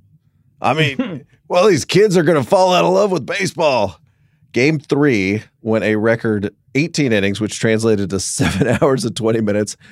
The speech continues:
Speaker 1: finally wrapping up at three thirty A M on the East Coast. And it was an overworked Twitter joke to write, "A couple mornings and my f-, kids may finally get to see the end of a World Series game."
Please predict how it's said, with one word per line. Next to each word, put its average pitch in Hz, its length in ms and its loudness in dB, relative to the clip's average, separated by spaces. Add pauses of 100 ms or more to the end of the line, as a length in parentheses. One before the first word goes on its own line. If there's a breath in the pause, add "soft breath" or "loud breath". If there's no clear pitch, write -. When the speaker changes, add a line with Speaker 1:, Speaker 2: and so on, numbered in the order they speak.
(280 loud breath)
Speaker 1:
finally 175 500 2
wrapping 139 420 2
up 113 220 2
at 104 220 -2
three 135 240 0
thirty 139 480 0
A 117 240 0
M 110 160 2
on 104 120 2
the 101 80 -2 (140)
East 107 160 -4
Coast. 90 400 -4 (640)
And 120 120 0
it 120 60 2
was 117 140 0
an 117 100 0
overworked 139 480 2
Twitter 110 180 0
joke 101 260 0
to 110 80 -4
write, 98 240 0
"A 95 40 -4
couple 143 240 -2
mornings 120 420 0
and 110 60 0
my 101 100 0
f-, - 160 -8 (100)
kids 139 280 -2
may 113 160 0
finally 120 400 0
get 113 140 -2
to 113 40 -8
see 120 140 -4
the 110 140 -2
end 110 100 2
of 104 80 -2
a - 20 0
World 107 280 0
Series 101 300 -4
game." 73 280 -10